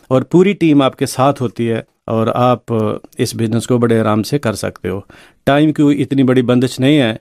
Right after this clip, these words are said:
कई लोग ऐसे हैं हमने इस बिजनेस में देखे हैं जो, जिनके पास बिल्कुल ही टाइम नहीं होता, जिन, जो कॉर्पोरेट, अ, लाइफ में दस बजे, ग्यारह बजे रात को घर आते हैं,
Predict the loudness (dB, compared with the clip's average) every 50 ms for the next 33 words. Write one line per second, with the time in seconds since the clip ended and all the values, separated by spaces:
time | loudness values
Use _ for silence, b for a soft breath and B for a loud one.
0 | _ -4 0 0 2 2 2 2 2 2 0 0 0 0 0 0 0 0 0 0
1 | 0 -2 -2 -4 -4 -4 -4 -4 -4 -4 -2 -2 -2 -2 -2 -2 0 -2 0 -2
2 | -4 -6 b b b b b b -4 0 2 4 4 4 2 0 -2 -6 -10 -18
3 | -20 _ _ -6 -2 0 0 2 2 0 0 0 -2 -2 0 0 0 0 0 0
4 | -2 -2 -2 -2 -2 -2 -2 -2 -4 -4 -4 -6 -6 -6 -6 -4 -4 -4 -4 -2
5 | -2 -2 0 0 0 0 0 -2 -2 -2 -2 -2 -4 -8 -10 -8 -4 -4 -2 0
6 | 0 0 0 0 0 0 -2 -2 -2 -2 -2 -2 0 0 -2 -2 -2 -4 -6 -4
7 | -4 -2 -2 -2 0 0 -2 -2 -2 -2 -2 -2 -2 -4 -4 -4 -6 -4 -2 -2
8 | -2 -2 -4 -6 -6 -6 -6 -6 -6 -10